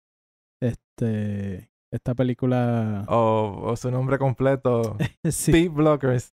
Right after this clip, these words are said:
Speaker 1: <laughs> Este, una película interesante. Eh, parece una comedia de esta,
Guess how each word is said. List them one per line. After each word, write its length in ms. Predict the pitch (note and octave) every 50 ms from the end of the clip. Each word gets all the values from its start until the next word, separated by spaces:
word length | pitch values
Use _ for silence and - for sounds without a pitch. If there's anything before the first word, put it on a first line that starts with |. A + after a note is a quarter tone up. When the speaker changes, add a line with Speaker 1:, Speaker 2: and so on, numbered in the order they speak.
| _ -
Speaker 1:
<laughs> 300 | - - - C#3 A2+ - _ _ _ _ _ _ _ _ _ _ _ _ _ -
Este, 960 | - A#2 A2+ - _ _ - - A#2 A2 G#2+ G#2+ G2+ G2 F#2+ - - - - _ _ _ _ _ _ _ _ _ _ _ _ _ -
una 120 | C3 C#3+
película 340 | C#3+ E3 D#3+ E3 D#3 F3 F3
interesante. 760 | E3+ D#3+ - D#3 D#3 D3+ - D#3 D#3+ F3 - - C3+ C3+ C#3+ - _ _ _ _ _ - -
Eh, 300 | G#2+ A2 G#2+ G2+ G#2 G#2 _ -
parece 540 | A2 G#2 G2+ G#2+ - - C3 C3 B2+ B2+
una 180 | B2+ B2+ C3 B2+
comedia 400 | - C3 A#2+ A#2+ A#2+ A#2+ A#2 A#2
de 100 | A#2 A#2+
esta, 680 | A2 - _ - B2 A#2 A#2 A2 G#2+ G#2+ G2+ G2+ G2